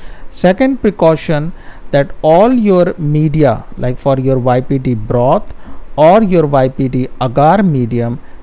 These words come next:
they have to be properly sterilized. They have to be properly sterilized.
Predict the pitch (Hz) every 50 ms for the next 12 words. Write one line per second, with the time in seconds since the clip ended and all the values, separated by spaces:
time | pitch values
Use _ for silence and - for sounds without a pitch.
0 | - - 147 165 196 196 - - 151 135 127 - - 135 120 123 123 117 117 -
1 | - - - - - - - 143 135 127 123 - - 151 147 143 139 131 127 123
2 | 120 113 - - - - - - - - 127 113 117 117 117 117 113 110 101 98
3 | 98 - - - - - - - - - - - - - - - - - - -
4 | - - - - - - - - - - - - - - - 117 110 113 - -
5 | 120 147 175 - - 120 110 - - 113 120 143 - - - 127 110 104 101 101
6 | 98 90 85 - -